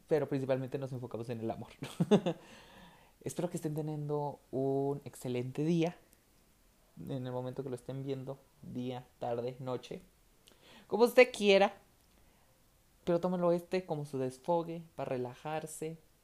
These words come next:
y disfrutar este bello podcast que yo le hago con tanto amor. Entonces,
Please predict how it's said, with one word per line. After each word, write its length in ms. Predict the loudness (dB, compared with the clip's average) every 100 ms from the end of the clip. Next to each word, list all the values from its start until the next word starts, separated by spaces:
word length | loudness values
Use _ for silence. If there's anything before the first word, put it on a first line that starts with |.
| _ _ _ -20 -20 _ _ _ _ _ _ -8
y 80 | -6
disfrutar 580 | -4 -8 -4 -4 -4 -12 _ _ _
este 220 | -6 -4 -2
bello 260 | -2 -2
podcast 400 | -2 -2 -4 -6
que 80 | -8
yo 160 | -4 0
le 160 | 4
hago 300 | 4 4 0
con 280 | -2 -2 -2
tanto 340 | 0 0 2 0
amor. 220 | 0 -8 -18 -20 -20 _ _ _ -20 -20 _ _ -20 -20 -20 -20 2
Entonces, 760 | 8 8 8 6 12 12 10